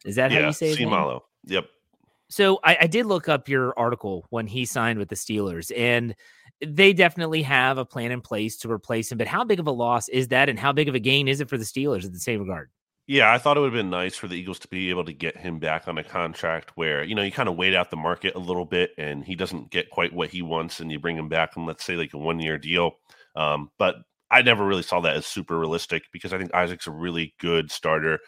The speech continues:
Speaker 2: I think he's, like, you know, maybe, like, a hair below, like, a Pro Bowl. I c-, I could see him making a Pro Bowl. That wouldn't surprise me. Um, I, I think he's a really, really good starter.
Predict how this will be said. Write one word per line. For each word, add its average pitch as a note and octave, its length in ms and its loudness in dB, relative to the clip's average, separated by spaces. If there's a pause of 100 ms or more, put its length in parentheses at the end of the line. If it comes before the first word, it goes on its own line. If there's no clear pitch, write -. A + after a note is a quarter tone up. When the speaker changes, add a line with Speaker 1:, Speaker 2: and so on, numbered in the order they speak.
(280)
Speaker 2:
I D#2+ 80 -4
think F#2+ 120 -10
he's, F2+ 280 -6
like, E2 160 -2
you F#2 80 -4
know, E2+ 80 0
maybe, F2 220 -2
like, D#2+ 220 -4
a D#2+ 80 -4
hair E2 340 2
below, D#2+ 300 2
like, D2 140 -4
a D2 60 -8
Pro D#2+ 280 -10
Bowl. D#2+ 320 -2 (120)
I G2+ 80 2
c-, B2+ 100 4
I A#2 80 6
could G2+ 140 -6
see A2+ 220 -2
him G2 120 2
making F#2+ 300 -2
a F2 60 -2
Pro F#2+ 180 0
Bowl. F#2 220 2
That D#2+ 100 2
wouldn't D#2+ 220 -4
surprise E2+ 420 0
me. D#2+ 220 -8 (280)
Um, C#2 360 -4 (280)
I, F2 120 2
I G2 140 6
think G#2 160 -6
he's F2+ 120 -8
a E2 60 -4
really, E2+ 440 -6
really D#2 280 -6
good D#2+ 200 -8
starter. D#2+ 460 0